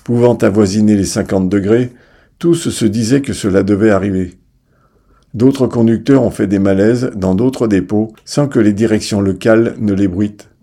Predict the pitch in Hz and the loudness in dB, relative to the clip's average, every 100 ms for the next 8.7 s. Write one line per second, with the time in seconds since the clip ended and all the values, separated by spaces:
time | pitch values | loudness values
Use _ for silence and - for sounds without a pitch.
0 | _ _ _ - 120 147 120 113 107 98 | _ _ _ -2 4 4 4 2 2 2
1 | 135 135 113 113 107 101 101 98 117 113 | -2 -2 -2 -2 0 -2 -2 -4 -4 -2
2 | - 120 98 - 117 104 104 104 95 - | 0 0 -2 -4 -2 -2 -2 -2 -2 -2
3 | 107 110 113 _ _ _ _ 113 113 131 | -4 -6 -8 _ _ _ _ 4 4 4
4 | 113 98 - 123 113 92 107 113 117 - | 2 0 -2 -2 -2 0 2 2 0 -6
5 | - 139 117 92 95 98 95 104 117 127 | -4 -2 -2 -2 -2 -2 -2 -2 0 -2
6 | 123 - _ _ - 117 110 131 127 113 | -6 -14 _ _ -2 0 2 0 0 0
7 | 101 110 - 123 113 110 98 104 92 92 | 0 0 -2 0 0 0 -2 0 0 -2
8 | 110 104 104 - 104 92 - | -4 -8 -10 -6 -6 -6 -12